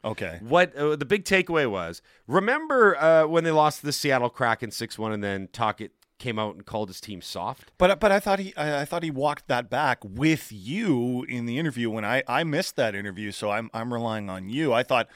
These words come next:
Speaker 1: he came on the show, he's like, "No, I, I, I didn't call them soft. I
Speaker 2: That's
Speaker 1: didn't
Speaker 2: right.
Speaker 1: mean to call them soft."
Speaker 2: He walked it back.
Speaker 1: Mm-hmm.
Speaker 2: But now he's learned the trick.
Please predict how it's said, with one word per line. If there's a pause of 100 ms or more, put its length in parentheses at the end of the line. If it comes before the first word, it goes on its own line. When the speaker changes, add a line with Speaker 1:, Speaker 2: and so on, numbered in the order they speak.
(200)
Speaker 1:
he
came
on
the
show,
he's
like,
"No,
I,
I,
I
didn't
call
them
soft.
I
Speaker 2:
That's
Speaker 1:
didn't
Speaker 2:
right.
Speaker 1:
mean
to
call
them
soft."
Speaker 2:
He
walked
it
back.
Speaker 1:
Mm-hmm. (240)
Speaker 2:
But
now
he's
learned
the
trick.